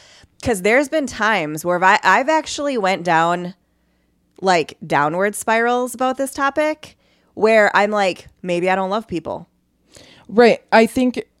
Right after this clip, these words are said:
Speaker 2: so that's why I wanted to pause there because, um, this isn't, like, a critique, but it's, if you have the desire to do so, I think you have a natural urgency, right? And, like, it's maybe not,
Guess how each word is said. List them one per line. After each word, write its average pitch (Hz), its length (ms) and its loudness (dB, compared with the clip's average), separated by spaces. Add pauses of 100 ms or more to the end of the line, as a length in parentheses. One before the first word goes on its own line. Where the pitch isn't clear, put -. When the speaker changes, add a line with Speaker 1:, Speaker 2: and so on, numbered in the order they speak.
(160)
Speaker 2:
so - 240 0
that's 214 240 2
why 214 140 6
I 202 80 6
wanted 190 340 -2
to 180 100 -12
pause 170 360 -2
there 147 260 -4
because, 175 480 -4 (680)
um, 151 480 -4 (520)
this 175 260 -4
isn't, 180 240 -4
like, 147 160 -8
a 147 60 -10
critique, - 580 -10 (380)
but - 340 4 (1040)
it's, - 340 2 (400)
if 220 200 0
you 214 240 4
have 214 340 2
the 254 80 -2
desire 180 540 2
to - 160 -8
do 170 180 -2
so, 196 300 0
I 180 80 2
think 190 260 -6
you 175 80 -4
have 175 260 -2
a 175 60 0
natural 156 520 -4
urgency, 143 640 -8
right? 156 360 2
And, 185 160 -2
like, 175 240 -4 (840)
it's 233 280 4
maybe 226 500 2
not, 202 380 2